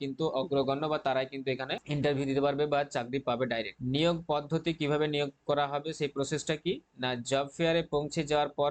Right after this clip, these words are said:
কোনো লিখিত পরীক্ষা না দিয়ে সংশ্লিষ্ট বিভাগে ইন্টারভিউর মাধ্যমে চাকরিতে নিয়োগ করা হবে। তাহলে আপনাকে সেখানে গিয়ে কি করতে হবে? না, ইন্টারভিউ দিতে হবে, আর আপনার যে ডকুমেন্টস যেগুলো আছে সেগুলো আপনি নিয়ে যাবেন, সেই ডকুমেন্টসগুলো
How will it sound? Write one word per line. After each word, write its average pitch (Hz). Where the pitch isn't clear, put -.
কোনো 147
লিখিত 139
পরীক্ষা 139
না 127
দিয়ে 139
সংশ্লিষ্ট 160
বিভাগে 147
ইন্টারভিউর 143
মাধ্যমে 135
চাকরিতে 135
নিয়োগ 131
করা 131
হবে। 110
তাহলে 135
আপনাকে 147
সেখানে 151
গিয়ে 147
কি 156
করতে 147
হবে? 151
না, 131
ইন্টারভিউ 143
দিতে 147
হবে, 156
আর 135
আপনার 131
যে 139
ডকুমেন্টস 139
যেগুলো 143
আছে 135
সেগুলো 139
আপনি 131
নিয়ে 131
যাবেন, 143
সেই 143
ডকুমেন্টসগুলো 131